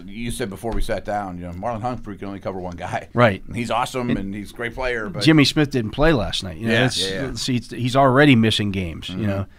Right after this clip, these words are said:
Speaker 2: Um, but losing, uh, the, the, uh, the, uh, tight end, um, Boyle.
Speaker 1: Yeah, he doesn't seem like much.
Speaker 2: But all of a sudden now, you know, Andrews gets five targets in that game.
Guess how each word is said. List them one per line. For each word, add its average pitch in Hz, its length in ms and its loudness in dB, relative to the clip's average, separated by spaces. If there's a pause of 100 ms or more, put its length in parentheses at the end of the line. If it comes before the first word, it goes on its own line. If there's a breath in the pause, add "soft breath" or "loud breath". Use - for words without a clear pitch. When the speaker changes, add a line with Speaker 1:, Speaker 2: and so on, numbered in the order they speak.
(360 soft breath)
Speaker 2:
Um, 117 600 2
but 131 240 4 (260)
losing, 131 640 4
uh, 107 300 2
the, 101 220 -2
the, 98 320 -2
uh, 90 200 -6 (800)
the, 104 440 -4
uh, 92 220 -8 (160)
tight 117 220 2
end, 92 300 -2 (120)
um, 87 500 -6 (200)
Boyle. 107 360 0 (200)
Speaker 1:
Yeah, 165 520 0 (220)
he 120 100 -8
doesn't 185 260 -2
seem 180 300 -4
like 123 200 -4
much. 92 420 -8 (500)
Speaker 2:
But 143 140 6
all 147 100 10
of 151 60 6
a 139 40 4
sudden 135 320 6
now, 135 460 8
you 127 100 0
know, 110 100 -2
Andrews 143 500 2
gets 131 200 -4
five 135 300 2
targets 135 400 2
in 95 60 -4
that 87 120 -4
game. - 260 -14